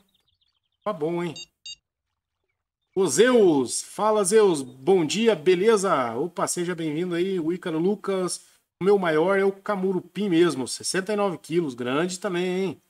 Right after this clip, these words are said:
Tô farmando muito em Mississippi, ainda não tive paciência pra ficar no Macumacu. Muito devagar. O Macumacu, ele não é um mapa pra grande farm, né?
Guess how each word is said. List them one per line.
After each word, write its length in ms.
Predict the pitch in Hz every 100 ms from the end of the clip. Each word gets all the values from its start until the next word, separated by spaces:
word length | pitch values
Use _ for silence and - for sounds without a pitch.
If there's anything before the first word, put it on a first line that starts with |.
| _ _ _ _ _ _ _ _
Tô 120 | 196 208
farmando 520 | - 185 165 202 190
muito 240 | 202 208
em 40 | 202
Mississippi, 760 | 202 170 - - 185 - 135
ainda 360 | 127 147 190 196
não 220 | 185 190
tive 220 | 190 190
paciência 520 | 180 165 - 175 180
pra 140 | 180 175
ficar 300 | - - 175
no 80 | 180
Macumacu. 680 | 160 - 175 - 139 143 - _ _ _ -
Muito 200 | 175 -
devagar. 420 | 180 131 117 117 - _ _ _ -
O 40 | 196
Macumacu, 580 | 190 214 214 - 220
ele 120 | 233 233
não 280 | 247 240
é 40 | 233
um 160 | 240 226 _ 196 208 _ -
mapa 280 | 214 208 _ _ _ _
pra 120 | - -
grande 400 | 180 190 220 240
farm, 480 | - 139 143 131
né? 240 | 131 151